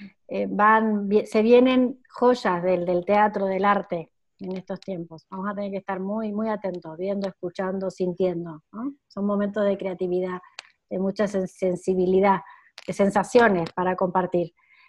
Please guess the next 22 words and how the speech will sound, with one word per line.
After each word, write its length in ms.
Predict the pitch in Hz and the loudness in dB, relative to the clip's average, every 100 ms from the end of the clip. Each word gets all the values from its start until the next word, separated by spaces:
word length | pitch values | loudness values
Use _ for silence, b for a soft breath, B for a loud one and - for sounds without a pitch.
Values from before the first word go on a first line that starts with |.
| b - | b -4
Muchas 260 | 233 254 | 2 4
gracias, 360 | 233 220 208 180 | 6 4 4 2
Vanina. 540 | 196 214 233 254 226 - B - | 2 4 6 6 4 -2 B -10
Eh, 580 | - 254 240 240 233 220 - _ | 4 10 10 10 8 2 -10 _
te 100 | 240 | 6
queremos 320 | 254 285 320 | 8 8 8
pedir, 260 | 311 294 285 | 6 6 6
por 140 | 285 | 4
favor, 200 | 277 277 | 6 6
si 80 | 277 | 6
nos 160 | 262 | 2
puedes 220 | 254 233 247 | 4 2 4
dar 160 | 254 | 2
bien 180 | 226 247 | 6 6
los 160 | 247 220 | 4 4
datos 320 | 233 226 226 | 2 2 0
de 100 | 202 | 0
la 380 | 185 202 226 233 | 0 4 4 4
app, 60 | 233 - | 2 -6
cómo 240 | 220 220 | -2 -2
se 140 | 208 185 | -4 -6
descarga, 840 | 175 - 220 214 220 214 208 | -8 -2 2 4 4 2 0